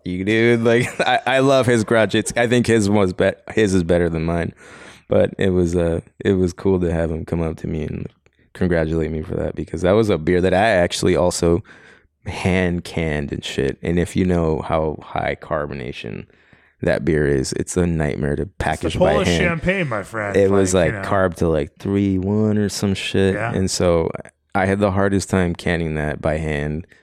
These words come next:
Speaker 1: I think I wasted, like, seventeen cans until I finally had,
Speaker 2: <laughs>
Speaker 1: like, four or eight, whatever the
Speaker 2: Yeah,
Speaker 1: amount of cans that
Speaker 2: sure.
Speaker 1: and they were proper fills. And I was like, "I hope these aren't super do-,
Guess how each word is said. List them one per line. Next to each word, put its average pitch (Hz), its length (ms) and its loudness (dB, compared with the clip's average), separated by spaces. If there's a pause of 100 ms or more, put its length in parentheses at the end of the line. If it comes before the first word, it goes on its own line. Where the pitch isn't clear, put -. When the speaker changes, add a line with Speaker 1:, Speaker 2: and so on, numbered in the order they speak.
(320)
Speaker 1:
I 87 80 -6
think 85 180 -6
I 85 60 2
wasted, 78 500 -2
like, 76 180 -2
seventeen 76 760 -6
cans 65 640 -6 (520)
until 113 380 0
I 101 100 2
finally 107 380 0
had, 104 340 0
Speaker 2:
<laughs> - 40 -20
Speaker 1:
like, 107 260 0
four 113 540 4
or 90 60 0
eight, 104 260 4
whatever 107 360 4
the 101 120 4
Speaker 2:
Yeah, 98 160 4
Speaker 1:
amount 98 260 2
of 95 60 -2
cans 101 240 0
that 101 60 4
Speaker 2:
sure. 92 180 -4 (480)
Speaker 1:
and 98 180 2
they 98 80 4
were 95 140 4
proper 95 380 -2
fills. 98 460 -2
And 95 120 0
I 90 80 0
was 87 100 0
like, 90 160 0
"I 90 60 2
hope 92 220 2
these 90 320 0
aren't 92 320 -2
super 98 280 0
do-, 92 180 0